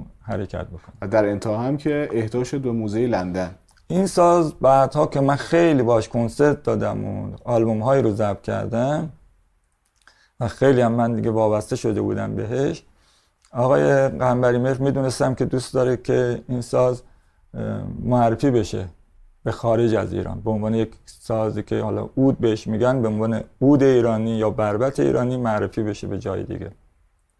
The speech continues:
Speaker 1: خب، اه، من با، اه،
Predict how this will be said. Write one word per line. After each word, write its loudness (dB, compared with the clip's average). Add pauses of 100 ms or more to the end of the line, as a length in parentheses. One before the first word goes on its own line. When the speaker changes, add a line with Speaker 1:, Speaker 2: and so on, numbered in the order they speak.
(720)
Speaker 1:
خب، 2
اه، 0 (120)
من 2
با، 4 (520)
اه، -2